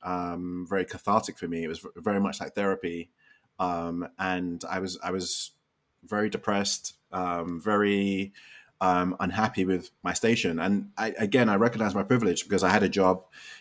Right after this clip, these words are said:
Um, it came at around the time when the, um,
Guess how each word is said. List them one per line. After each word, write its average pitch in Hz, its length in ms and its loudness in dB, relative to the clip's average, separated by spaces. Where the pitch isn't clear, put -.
Um, 90 300 4
it 98 160 -4
came 120 240 8
at 107 140 4
around 101 600 4
the 98 80 -2
time 95 420 2
when 95 220 0
the, 92 720 -2
um, 85 460 -4